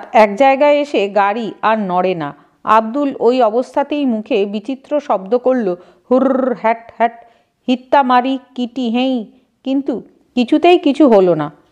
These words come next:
আব্দুল এবার সজাগ হয়ে উঠে বসল। তারপর যা দেখল তাতেই তো চক্ষু স্থির।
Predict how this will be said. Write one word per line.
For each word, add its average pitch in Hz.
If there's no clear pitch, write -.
আব্দুল 208
এবার 269
সজাগ 220
হয়ে 277
উঠে 226
বসল। 170
তারপর 220
যা 208
দেখল 202
তাতেই 196
তো 302
চক্ষু 240
স্থির। 175